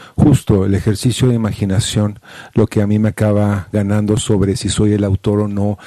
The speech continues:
y si me auto-, y si me dieron permiso o no, y si, y si pasaron por mí o no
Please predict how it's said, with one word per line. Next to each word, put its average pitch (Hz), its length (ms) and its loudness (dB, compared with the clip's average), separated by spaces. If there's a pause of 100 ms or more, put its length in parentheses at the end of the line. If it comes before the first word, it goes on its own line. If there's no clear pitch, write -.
(180)
y 120 100 2
si - 180 -2
me 113 120 2
auto-, 107 300 0
y 120 120 0
si - 180 -4
me 104 140 0
dieron 110 300 0
permiso 107 500 -2
o 110 240 -4
no, 101 340 -4
y 110 80 -4
si, - 240 -6
y 143 60 0
si - 120 -2
pasaron 127 420 2
por 110 180 2
mí 120 140 2
o 120 100 2
no 113 260 0